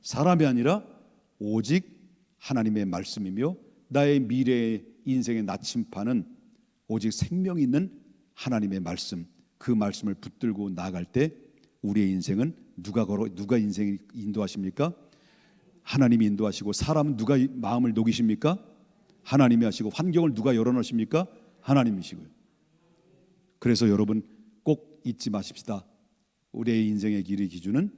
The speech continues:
내가 아니라, 환경이 아니라, 사람이 아니라 뭐라고요? 하나님의 말씀이다.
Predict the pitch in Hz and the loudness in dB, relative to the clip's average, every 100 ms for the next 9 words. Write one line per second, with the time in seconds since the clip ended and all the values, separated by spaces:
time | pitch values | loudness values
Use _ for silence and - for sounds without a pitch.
0 | - _ _ _ _ 92 98 98 95 98 | -16 _ _ _ _ -4 -2 -2 -2 -2
1 | 165 - - _ - 110 107 104 98 101 | -4 -6 -20 _ -6 -2 -2 -2 -2 -2
2 | 139 185 - _ - 110 104 101 95 123 | -2 -4 -12 _ -6 -4 -2 -2 -2 -2
3 | 156 - 104 110 120 170 - - _ _ | -4 -4 -2 2 2 0 -4 -20 _ _
4 | _ _ _ - 104 92 90 85 87 - | _ _ _ -4 -2 0 -2 -6 -8 -12
5 | 90 73 - - | -14 -16 -18 -20